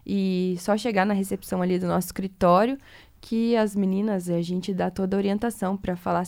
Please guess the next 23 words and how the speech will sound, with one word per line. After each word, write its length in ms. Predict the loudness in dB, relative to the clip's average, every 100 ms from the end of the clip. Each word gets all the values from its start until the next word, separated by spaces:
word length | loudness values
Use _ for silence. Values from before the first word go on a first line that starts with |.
| -4
pra 100 | -6
pessoa 440 | -4 -4 -2 -4
se 160 | -2 -2
ela, 420 | 0 -2 -4 -10 -16 -20
se 200 | 0 4
é 120 | 4
um 220 | 4 0
loteamento 560 | 0 0 0 -2 -2 -4
regular 640 | -6 0 2 2 2 0
ou 100 | 2
não. 200 | 2 0 -4 -16 -4
Mas, 220 | 4 4
assim, 300 | 4 2 4
é 100 | 4 2 2
bem 240 | 6 6
simples. 340 | 4 0 2 4
Na 120 | 6
hora 160 | 6
do 100 | 4
negócio, 640 | 4 4 6 6 4 -2 -12 -2
não 340 | 6 6 6 4
existe 580 | 4 4 2 2 2
o, 560 | 4 4 4 4 2 0